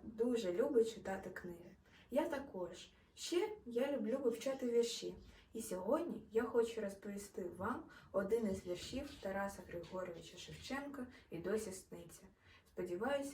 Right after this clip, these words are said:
вам буде цікаво. І досі сниться.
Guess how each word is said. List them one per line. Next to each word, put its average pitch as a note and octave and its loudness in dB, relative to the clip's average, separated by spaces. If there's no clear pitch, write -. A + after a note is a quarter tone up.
вам A3+ 2
буде G3+ -2
цікаво. F3 -10
І E3+ -6
досі C4 6
сниться. F3+ -6